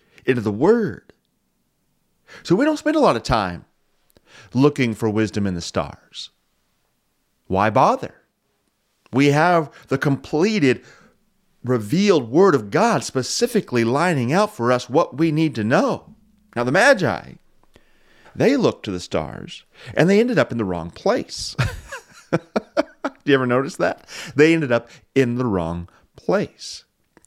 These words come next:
Taking what they saw in the sky, in the heavens, and interpreting it according to fallen human reason, they concluded that the King of the Jews would be in, where, where else? Jerusalem, the capital city of Israel.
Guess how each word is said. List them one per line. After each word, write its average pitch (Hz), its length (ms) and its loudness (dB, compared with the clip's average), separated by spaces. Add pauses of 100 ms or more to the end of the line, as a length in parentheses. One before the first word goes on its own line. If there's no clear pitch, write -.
(140)
Taking 214 300 2
what 202 120 2
they 156 120 0
saw 170 320 4
in 190 100 0
the 139 80 -4
sky, 107 420 -2
in 123 120 -4
the 113 60 0
heavens, 104 520 -2 (320)
and 147 120 0
interpreting 123 640 -2
it 101 160 -8 (220)
according 165 520 0
to 123 220 0
fallen 135 520 2
human 113 440 -2
reason, 147 540 -4 (960)
they 135 140 4
concluded 180 580 2
that 170 140 2
the 160 60 -8
King 156 180 0
of 123 80 2
the 113 60 -2
Jews 190 340 0
would 160 100 2
be 147 240 2
in, 131 240 0 (560)
where, - 220 -4 (240)
where 101 160 0
else? 175 340 0 (220)
Jerusalem, 123 580 0 (800)
the 117 100 -2
capital 101 460 -4
city 107 420 -8 (140)
of 160 140 0
Israel. 240 320 -2